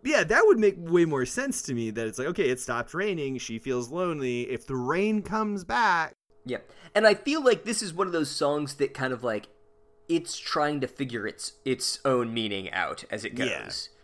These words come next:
Speaker 2: right? Like, by the third verse, it's kinda clear as to what it's trying to say, or at least a little bit more clear. Whereas, like, the first two verses are still just, like, this mess of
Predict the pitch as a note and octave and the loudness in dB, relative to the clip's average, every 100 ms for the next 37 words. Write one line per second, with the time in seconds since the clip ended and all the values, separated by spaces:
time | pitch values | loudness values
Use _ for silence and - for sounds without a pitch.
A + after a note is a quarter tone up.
0 | _ A#2 A2+ A2+ B2 A#2+ D3+ C#3 A#3 A#3 | _ -2 -2 0 0 2 2 4 6 6
1 | G3 C#3 E3+ D3 C#3 - C3+ A#2 - A#2+ | 4 2 0 0 -4 -2 -2 -2 -2 -2
2 | A2 A2 - G#2 G2+ - G#2 G#2 G2 - | -2 -2 -4 -6 -8 -6 -6 -6 -8 -6
3 | F#2+ F2+ G2+ G#2+ A2+ A2+ G#2 G2+ G2 F#2+ | -4 -4 -4 -6 -8 -10 -8 -8 -8 -8
4 | F#2+ G2+ - A#2+ A#2+ B2+ - - - - | -10 -10 -8 -6 -6 -8 -12 -20 -20 -8
5 | B2 C3 A#2 B2 A#2 A#2 E3 - A#2 A#2 | -2 0 2 -2 -2 -2 -2 -2 -4 -4
6 | G#2+ F#2+ G2+ - G#2 G2 - - - - | -6 -10 -12 -8 -8 -8 -12 -14 -14 -16
7 | - F#2+ G2 F2+ E2 - D#2 | -14 -12 -8 -6 -6 -8 -14